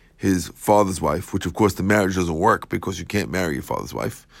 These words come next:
<clears throat> Now he, and plus there's a, he has another wife, be-, so besides that, <clears throat> besides the illegal wife, who's his father's wife, he also marries another girl, Leah, let's say.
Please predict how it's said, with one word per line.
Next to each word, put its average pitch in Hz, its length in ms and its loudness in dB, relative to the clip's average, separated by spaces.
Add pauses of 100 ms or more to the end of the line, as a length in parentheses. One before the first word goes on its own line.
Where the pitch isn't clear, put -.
(640)
<clears throat> - 460 0
Now 117 280 4
he, 110 180 0 (160)
and 98 320 0
plus 143 220 4
there's 104 160 0
a, 110 60 4
he 107 120 4
has 131 160 8
another 117 240 4
wife, 90 280 0
be-, 101 100 -6
so 95 120 -6
besides 107 420 0
that, - 180 -8 (840)
<clears throat> - 340 4
besides 123 360 4
the 120 80 4
illegal 117 420 6
wife, 101 380 -2 (1040)
who's 95 160 -6
his 90 140 -8
father's 123 360 6
wife, 101 320 -2 (220)
he 107 100 -2
also 110 200 -2
marries 101 240 -2
another 95 180 -2
girl, 90 240 0
Leah, 87 240 2
let's 87 200 -2
say. 139 200 -4